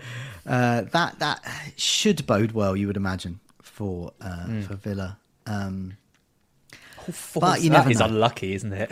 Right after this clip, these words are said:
Speaker 2: <laughs>
Speaker 1: You, you never know. I don't know what the backup centre halves are like at Luton.
Speaker 2: No. I imagine not the best. <laughs>
Speaker 1: No. No. Um, I think, yeah, I mean, yeah, I mean, that does go back to that earlier question about with the captain Watkins.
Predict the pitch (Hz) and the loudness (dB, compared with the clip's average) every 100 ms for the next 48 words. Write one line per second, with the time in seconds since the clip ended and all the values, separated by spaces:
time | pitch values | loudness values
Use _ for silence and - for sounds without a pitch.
0 | - 151 151 165 - 165 175 175 139 143 | -4 0 2 2 2 2 4 4 4 4
1 | 127 107 127 139 165 156 147 139 139 135 | 4 2 0 2 4 4 4 2 0 -2
2 | 113 - 104 98 98 - 104 123 - - | -4 -6 -8 -6 -6 -6 -8 -8 -10 -12
3 | 90 - _ _ _ - 117 107 98 - | -12 -16 _ _ _ -10 -4 -4 -4 -8
4 | - 185 190 190 214 262 - 202 180 160 | 2 4 6 4 4 2 4 2 2 -2
5 | - 165 160 127 123 110 107 - - 190 | -4 0 2 2 0 -2 -2 -8 -2 -2
6 | 196 127 85 90 - 160 - 139 _ - | 0 -4 -4 -8 -8 -6 -4 -4 _ -8
7 | 131 98 90 - _ - 104 104 101 101 | -2 -2 -4 -12 _ -8 -4 -2 -4 -4
8 | 123 - 165 - - - 151 123 170 190 | -4 -2 -2 -4 -16 2 4 6 6 4
9 | 185 - - - - 135 147 139 160 156 | 2 -4 -10 -10 -4 4 6 8 6 4
10 | 165 143 135 127 120 120 131 110 120 104 | 4 4 4 2 2 6 6 6 0 0
11 | 117 104 107 107 - 123 120 113 - - | -2 0 0 -2 -4 -4 -2 0 -2 -2
12 | 113 107 117 - 95 90 - | -4 -2 -2 -4 -8 -6 -8